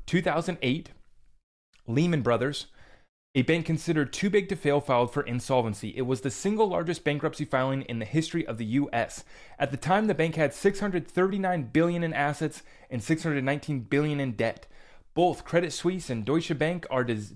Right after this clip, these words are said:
designated as systematically important financial inf-, institutions. Uh, sifi is what they are called, basically too big to fail banks.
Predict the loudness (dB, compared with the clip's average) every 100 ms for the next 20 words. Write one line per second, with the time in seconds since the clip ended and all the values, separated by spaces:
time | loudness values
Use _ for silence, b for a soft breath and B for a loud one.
0 | -2 0 2 0 0 -2 -2 -2 -2 -2
1 | -4 -2 -2 -2 0 -2 -4 -2 -2 0
2 | -4 -4 -4 -6 -6 -8 -8 -4 -6 -4
3 | 0 0 0 -12 -16 b b b b _
4 | -4 -2 -2 -2 2 2 2 -6 -10 -8
5 | -2 0 2 0 0 -2 0 0 2 -2
6 | -2 2 4 4 0 -2 0 0 -2 -6
7 | -12